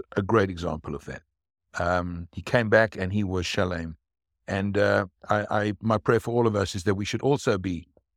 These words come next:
reaching a place of shlemut, of wholeness, and all the pains,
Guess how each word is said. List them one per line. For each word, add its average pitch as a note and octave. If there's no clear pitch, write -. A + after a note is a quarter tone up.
reaching G#2+
a F2+
place G2+
of F#2
shlemut, B2
of G2
wholeness, B2+
and A2
all A2
the G2+
pains, C3